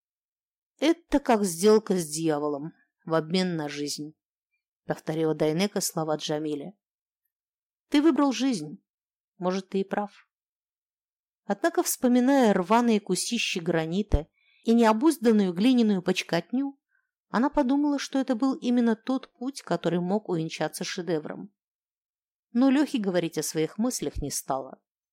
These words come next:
а взяла в руки пачку сигарет, покрутила и отложила в сторону. "Как Нина?" прозвучал, наконец, вопрос, который она ждала. "Нину убили".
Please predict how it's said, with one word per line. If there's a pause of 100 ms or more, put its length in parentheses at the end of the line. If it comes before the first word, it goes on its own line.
(120)
а
взяла
в
руки
пачку
сигарет, (540)
покрутила (560)
и
отложила
в
сторону. (1600)
"Как
Нина?" (640)
прозвучал,
наконец,
вопрос,
который
она
ждала. (1300)
"Нину
убили".